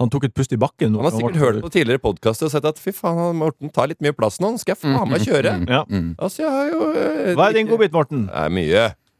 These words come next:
Speaker 2: Eh, du er jo med på Torpet.
Speaker 1: Ja, det stemmer.
Speaker 2: Det ble jo, øh, da, øh, revealed her, øh, tidligere i uka.
Speaker 1: På tirsdag ble det
Speaker 2: Det var så
Speaker 1: annonsert.
Speaker 2: morsomt. Du har jo holdt det litt hemmelig. Veldig opptatt av å holde det hemmelig i bransjen, og jeg må ikke si så mye, og
Speaker 1: Ja, det har jeg vært.
Speaker 2: Ja, ja, ja, og det er ingen som bryr seg.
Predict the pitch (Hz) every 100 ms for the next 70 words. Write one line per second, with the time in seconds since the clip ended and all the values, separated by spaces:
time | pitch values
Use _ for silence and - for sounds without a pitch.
0 | _ _ _ _ - 123 127 123 113 147
1 | 120 113 107 98 - 98 80 - 196 -
2 | 120 _ - 143 - _ 135 131 143 143
3 | 87 85 80 82 87 87 87 85 85 87
4 | 87 80 78 80 80 82 85 85 85 92
5 | 82 82 98 82 87 95 92 95 90 98
6 | 80 98 98 160 139 147 147 127 - _
7 | 113 113 120 113 - 113 107 104 92 95
8 | 95 95 98 104 104 120 117 - 127 104
9 | 123 - - - - - 107 92 107 -
10 | 95 104 110 87 110 101 80 104 104 98
11 | 87 92 98 101 90 107 113 117 - 113
12 | 90 80 - 131 165 135 123 107 - 98
13 | 107 95 87 80 92 107 101 98 73 -
14 | 69